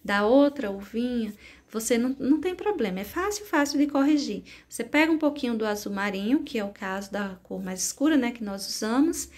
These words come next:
e faz o contorninho novamente bem direitinho. Tudo aí é muito tranquilo de ser feito, nesses cachinhos de uva que a gente faz assim de uma forma mais solta. As minhas uvas eu gosto de misturar vários tons.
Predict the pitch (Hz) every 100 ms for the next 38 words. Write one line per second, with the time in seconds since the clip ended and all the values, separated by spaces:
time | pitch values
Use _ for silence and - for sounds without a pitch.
0 | - - - 277 302 330 - 294 285 285
1 | 285 277 277 285 285 277 262 262 254 254
2 | 277 277 240 240 254 233 240 240 262 294
3 | 294 196 180 180 - - _ - _ _
4 | _ _ _ _ - - - - - -
5 | _ - 302 302 311 277 277 269 269 294
6 | 302 302 294 240 240 240 262 294 294 -
7 | 220 202 208 202 220 - - 240 - 254
8 | 254 226 220 214 262 262 226 226 226 226
9 | - - 226 226 226 - 233 233 247 262
10 | 254 240 247 247 285 311 - 208 185 -
11 | - _ _ - - - - 233 262 269
12 | 359 302 240 254 254 233 233 220 226 254
13 | - 240 240 - 285 262 233 254 - -
14 | 262 320 427 - - 233 196 180 -